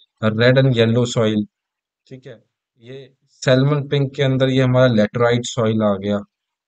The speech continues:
ठीक है। ये हमारा एरिड सॉइल आ गया जिसको डेजर्ट सॉइल भी बोलते हैं। Then यहाँ पे माउंटेनियस सॉइल भी आता है, ठीक है। तो one by one डिस्कस करते हैं। सबसे पहले तो आ गया हमारा एलुवियल सॉइल, जो कि सबसे ज्यादा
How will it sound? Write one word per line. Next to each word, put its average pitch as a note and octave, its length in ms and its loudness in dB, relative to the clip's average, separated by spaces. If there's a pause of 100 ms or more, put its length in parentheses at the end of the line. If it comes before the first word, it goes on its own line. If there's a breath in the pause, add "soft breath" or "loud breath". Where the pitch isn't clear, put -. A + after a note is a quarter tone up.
(120)
ठीक B2+ 140 -20
है। B2+ 100 -20
ये B2+ 160 0
हमारा C3+ 500 2
एरिड B2 200 4
सॉइल A2+ 360 0
आ G#2+ 80 2
गया A2 140 -2
जिसको A#2 220 -12
डेजर्ट A2+ 440 0
सॉइल G#2 300 -2
भी G#2+ 140 2
बोलते G2+ 400 -4
हैं। G2 120 -8 (580)
Then C3 220 4
यहाँ A#2 200 0
पे D3 160 2
माउंटेनियस C3 760 2
सॉइल A#2 360 0
भी A2+ 200 -2
आता G2+ 280 -2
है, F#2+ 100 -6 (680)
ठीक C3+ 160 -12
है। B2 80 -2 (380)
तो - 260 -4 (200)
one F#3+ 180 2
by F#3+ 100 6
one F3 160 -2
डिस्कस E3 320 0
करते D3+ 280 -2
हैं। E3 80 0
सबसे E3+ 280 -2
पहले D#3+ 220 4
तो D#3+ 160 4
आ C#3+ 80 6
गया C#3+ 120 0
हमारा D3+ 260 2
एलुवियल C3+ 440 4
सॉइल, D3 360 -2
जो C#3+ 200 0
कि E3+ 120 -8
सबसे E3+ 400 -2
ज्यादा B2+ 400 4